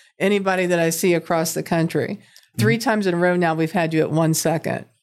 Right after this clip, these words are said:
Speaker 2: It's that speed to lead, right?
Speaker 1: Yeah,
Speaker 2: And, and
Speaker 1: right.
Speaker 2: that's, you have a whole white paper and, and book on it.
Speaker 1: Well, yeah, you helped put that
Speaker 2: Right.
Speaker 1: together. You
Speaker 2: Uh,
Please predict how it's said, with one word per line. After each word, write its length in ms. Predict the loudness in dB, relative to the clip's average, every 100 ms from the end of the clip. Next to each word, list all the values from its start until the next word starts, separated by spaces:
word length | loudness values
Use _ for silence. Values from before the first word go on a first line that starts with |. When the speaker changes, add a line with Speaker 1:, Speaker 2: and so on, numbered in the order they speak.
| _ _ _ _
Speaker 2:
It's 180 | -2 0
that 120 | -2
speed 460 | -6 -2 0 0
to 60 | 0
lead, 340 | 0 2 0
right? 260 | 0 0 2
Speaker 1:
Yeah, 200 | 0 0
Speaker 2:
And, 60 | 0
and 80 | 0
Speaker 1:
right. 80 | 0
Speaker 2:
that's, 440 | 0 -2 -2 -2 -6 _ _ _
you 140 | -2
have 160 | -2 0
a 120 | -2
whole 240 | 0 0 0
white 460 | -4 -2 -2 -2
paper 360 | -2 -2 0 0
and, 180 | 0 0
and 240 | -2 0
book 260 | 0 -2 -4
on 200 | -4 -4
it. 180 | -4
Speaker 1:
Well, 300 | -2 0 0
yeah, 160 | 0 0
you 140 | 0 0
helped 260 | -2 -4
put 140 | -4 -2
that 60 |
Speaker 2:
Right. 60 | 0
Speaker 1:
together. 440 | 0 0 0 0 -2
You 140 |
Speaker 2:
Uh, 60 | -2